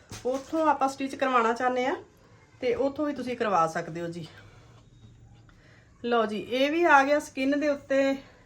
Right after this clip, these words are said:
ਰੈੱਡ ਗ੍ਰੀਨ ਦੇ ਫਲਾਵਰ ਬਣੇ ਹੋਏ ਨੇ, ਬਹੁਤ ਸੋਹਣਾ ਪ੍ਰਿੰਟ ਹੈ ਵੀ। ਤੇ ਇਹਦੇ ਨਾਲ ਹੀ ਆ ਦੇਖੋ, ਸੈਲਫ ਚੈੱਕ, ਅਹ, ਸੈਲਫ ਦੀ ਡਿਜ਼ਾਈਨਿੰਗ ਦੇ ਵਿੱਚ ਹੀ ਬਾਟਮ ਬਣੀ ਹੋਈ ਹੈ,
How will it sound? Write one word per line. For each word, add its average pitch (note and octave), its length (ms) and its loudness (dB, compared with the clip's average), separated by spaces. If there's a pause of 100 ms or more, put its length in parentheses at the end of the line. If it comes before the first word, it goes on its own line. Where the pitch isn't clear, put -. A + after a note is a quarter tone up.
(760)
ਰੈੱਡ A#3+ 260 6
ਗ੍ਰੀਨ C#4 340 -2
ਦੇ C4+ 100 -2
ਫਲਾਵਰ A#3+ 360 0
ਬਣੇ C4 220 0
ਹੋਏ C4+ 160 0
ਨੇ, D4 200 -4 (1400)
ਬਹੁਤ A#3 260 -4
ਸੋਹਣਾ C#4 240 2
ਪ੍ਰਿੰਟ C4 340 -4
ਹੈ C#4+ 140 4
ਵੀ। E4+ 220 -2 (720)
ਤੇ A#3+ 300 4
ਇਹਦੇ C4+ 340 -2
ਨਾਲ D4+ 260 4
ਹੀ D4+ 140 0
ਆ C#4 120 4
ਦੇਖੋ, C4+ 280 -4
ਸੈਲਫ B3+ 340 0
ਚੈੱਕ, A#3+ 300 -4
ਅਹ, G#3 300 0
ਸੈਲਫ B3+ 300 -2
ਦੀ C4+ 120 -6
ਡਿਜ਼ਾਈਨਿੰਗ A#3 460 -2
ਦੇ B3+ 80 -2
ਵਿੱਚ A3+ 260 0
ਹੀ G4 120 -8
ਬਾਟਮ A3+ 320 -2
ਬਣੀ B3+ 220 0
ਹੋਈ B3+ 240 -4
ਹੈ, F#4 100 -6